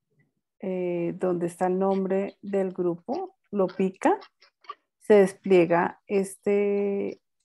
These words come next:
mm, esta información del grupo. Y acá donde dice leer más, entonces ustedes pican ahí y se despliega.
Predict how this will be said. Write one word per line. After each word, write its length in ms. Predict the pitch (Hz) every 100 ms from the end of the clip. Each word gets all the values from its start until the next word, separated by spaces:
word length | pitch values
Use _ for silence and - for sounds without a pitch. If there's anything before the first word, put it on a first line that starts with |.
| -
mm, 240 | 185 185
esta 240 | 190 180 202
información 680 | 202 226 214 208 - 180 180
del 180 | 180 196
grupo. 440 | 214 202 - 320 - _ _ _ _ _ _ _ _ _ _ _ _ _ _ _ -
Y 180 | 220
acá 380 | 220 214 233 226
donde 300 | 233 240 262
dice 680 | 254 202 190 - 214 220 - _ _ _ _ _ -
leer 400 | 208 202 180 185
más, 380 | 220 208 196 - -
entonces 540 | 202 196 190 175 196 214
ustedes 480 | 208 - 190 170 -
pican 440 | 220 196 208 220
ahí 360 | 233 208 208 -
y 140 | 196
se 200 | - 196
despliega. 720 | 185 175 - 226 226 180 -